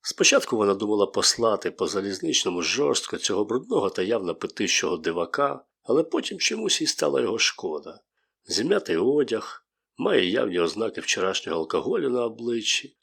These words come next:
чогось приїхав в наше містечко, а от тепер йому ще й погано.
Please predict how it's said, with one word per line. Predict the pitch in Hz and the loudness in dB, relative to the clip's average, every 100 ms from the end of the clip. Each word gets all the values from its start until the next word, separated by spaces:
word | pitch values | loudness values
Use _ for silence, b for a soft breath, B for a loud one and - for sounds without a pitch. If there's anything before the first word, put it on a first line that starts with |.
| _ | _
чогось | - - 349 - | -10 0 0 2
приїхав | - 214 - 95 | 2 2 0 -2
в | 90 | 0
наше | 90 - | 0 0
містечко, | 87 87 - - 185 170 - - 120 - _ _ _ | 0 -2 -2 0 2 2 2 -2 -6 -8 _ _ _
а | - 104 | 0 2
от | 139 | 4
тепер | - 196 233 | 4 4 4
йому | 87 90 127 | 4 0 4
ще | - 107 | 4 4
й | |
погано. | - 80 76 78 73 - | 2 0 2 -2 -4 -12